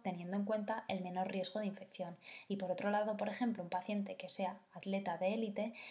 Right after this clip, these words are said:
se beneficiará de la cirugía abierta, de la cirugía mínimamente invasiva o de la cirugía percutánea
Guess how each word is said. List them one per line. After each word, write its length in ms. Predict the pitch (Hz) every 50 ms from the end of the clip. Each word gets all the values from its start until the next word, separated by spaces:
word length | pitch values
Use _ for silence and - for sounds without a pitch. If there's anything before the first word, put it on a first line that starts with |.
| - - -
se 160 | - 214 190
beneficiará 800 | 190 190 185 180 - 196 - 185 185 202 202 202 185 180 - - - -
de 140 | 185 190 185
la 100 | 175 170
cirugía 400 | - - 185 180 - - 190 180
abierta, 380 | 185 214 226 226 - - 180
de 80 | 175 180
la 120 | 180 175 -
cirugía 380 | - - 180 - - - 185
mínimamente 540 | 170 175 175 175 185 190 190 196 202 196 202
invasiva 640 | 202 196 185 180 185 - - 240 226 185 175 - -
o 60 | 180
de 80 | - 180
la 100 | 170 -
cirugía 500 | - 196 185 180 - - 208 185 170 -
percutánea 600 | 185 185 185 202 202 220 220 214 214 220 226